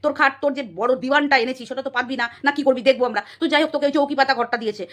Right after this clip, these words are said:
তো ওটাই তোর জন্য ঠিক আছে, ঠিক আছে। তো তোরা বা-, বিয়ে বাড়ি যাবি, আমাদের, আহ, গামলা, আহ, মানে আমাদের যৌবনের টইটুম্বুর, যৌবনে-, যৌবনের টই-, টইটুম্বুর গামলা, আহ, ওকে, ও যাবে বিয়ে বাড়ি। তো শাড়ি দেখালো, ব্লাউজগুলো সেলাই করা হয়নি, সেগুলো ব্লাই-, ব্লাউজগুলো সেলাই করতে নিয়ে গেল।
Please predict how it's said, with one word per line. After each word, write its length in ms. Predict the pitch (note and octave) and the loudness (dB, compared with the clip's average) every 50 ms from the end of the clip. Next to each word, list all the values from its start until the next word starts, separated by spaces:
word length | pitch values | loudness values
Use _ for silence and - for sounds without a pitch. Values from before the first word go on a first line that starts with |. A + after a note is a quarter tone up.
| - - - | -16 -4 0
তো 240 | B3 B3+ A#3+ A#3 A3 - | 4 4 4 4 4 2
ওটাই 180 | G3+ F#4+ G#4+ | 0 0 0
তোর 140 | D4 F4+ C#4+ | 0 -2 0
জন্য 180 | G#3 B3+ B3 B3 | 0 0 0 0
ঠিক 200 | - C4 - F#3+ | -4 -4 -6 -6
আছে, 140 | D#3+ - E3 | -8 -8 -8
ঠিক 200 | - - C#4+ F3+ | -8 -8 -6 -6
আছে। 180 | - - - - - - - - | -10 -12 -18 -20 -20 -20 -6 -2
তো 200 | D#4+ D4+ C#4 D4 - | -2 -2 -2 -2 -2
তোরা 200 | - E4 D#4+ D#4 | 2 4 4 6
বা-, 120 | - C#4 C4 | 6 4 2
বিয়ে 200 | G3+ C#4 E4+ D4 | 4 2 4 4
বাড়ি 140 | D4 B3 | 4 2
যাবি, 220 | F#3+ G3 F3 F3 G#3 | 2 -2 -4 -4 -2
আমাদের, 220 | A#3+ C4+ C#4+ D4 | -2 -2 -4 -4
আহ, 300 | B3 - - - - A#3+ | -6 -8 -8 -4 -4 -2
গামলা, 680 | A#3 C4+ C4 C4 C4+ C4+ C#4 C#4+ C#4 C4+ A3+ G3 F3 E3 - - - | 2 4 4 4 4 4 2 2 2 2 2 2 2 -2 -6 -6 -2
আহ, 120 | - B3 | 0 2
মানে 140 | C4 C4 C4+ | 2 4 2
আমাদের 240 | C4 B3+ B3+ C4 B3+ C4 - - | 2 4 4 4 4 2 -2 -4
যৌবনের 420 | F#3 D4 D#4+ D#4 D4 D#4+ D#4 D#4 D#4 | 0 0 2 2 2 2 2 2 6
টইটুম্বুর, 580 | - C4 C4+ C#4 D#4+ D#4 C#4+ C4+ A3+ F3+ D#3+ - - _ F3+ | 6 6 6 6 4 4 6 6 6 4 2 -2 -8 _ -2
যৌবনে-, 580 | G#3 D4+ D#4 D4+ C#4 D4 D4+ D#4 F4+ E4+ A3 | 2 2 4 4 4 4 4 4 2 0 2
যৌবনের 500 | G3 C4 C#4+ D#4 C#4 D4+ D4+ D#4 D#4 D4 | 2 4 4 6 4 4 4 4 2 -2
টই-, 320 | - - - C#4+ D4+ D#4 C#4+ | -4 -4 -2 0 0 0 -2
টইটুম্বুর 540 | D4 B3+ D4+ D4+ D4+ F4+ F4+ F4+ F4 G4 - | 2 4 4 4 4 4 2 2 2 2 2
গামলা, 320 | C4 B3 B3+ C4 A#3 A3+ | 2 2 4 4 4 4
আহ, 460 | - - - - - - A#3+ A#3 A#3 | 2 0 -4 -8 -4 -2 -2 0 0
ওকে, 380 | A3 G#3+ A#3+ B3+ B3+ C#4 C4+ C4 | 2 2 2 2 2 2 2 2
ও 120 | B3 B3+ | 4 4
যাবে 200 | A#3+ B3+ B3 C#4 | 2 2 2 2
বিয়ে 200 | B3 A#3 A#3 A#3 | 0 0 0 2
বাড়ি। 260 | A3 A3 A3 D4 F4+ - - - - | 2 2 0 0 -4 -6 -4 2 2
তো 80 | C4+ | 2
শাড়ি 240 | C4+ - C4 B3 B3 | 4 4 0 0 2
দেখালো, 400 | A#3+ A#3 A#3 A#3+ A3+ A#3+ A#3+ A#3+ - - - | 2 2 2 2 2 2 2 2 -2 -2 2
ব্লাউজগুলো 360 | B3 B3 A#3+ A#3+ A3 A#3+ A#3+ | 4 4 4 4 2 0 0
সেলাই 280 | A#3 C4 G#3+ G#3+ G#3+ G#3+ | 0 0 0 0 0 0
করা 180 | A#3 A#3 A3+ | 0 0 0
হয়নি, 300 | A3 A#3 A3 A3+ A3+ A3+ - - - | 0 -2 -4 -4 -6 -10 -12 -8 -4
সেগুলো 200 | - C4 B3 A#3+ | -2 0 2 2
ব্লাই-, 240 | A#3 A#3 A#3 A3+ A3 | 4 4 4 2 2
ব্লাউজগুলো 420 | F#3+ G3+ A3 A3+ A3+ A3+ A#3 A#3 A#3 | 2 4 4 4 2 2 0 0 2
সেলাই 260 | - B3+ A3+ A3+ A3 | 2 2 2 2 0
করতে 240 | A3+ A3+ A3+ A3+ A3 | -2 -4 -4 -4 -4
নিয়ে 180 | A3+ A3 A3 | -4 -4 0
গেল। 280 | G#3 A3 A3 A3 A3 | 0 0 2 2 0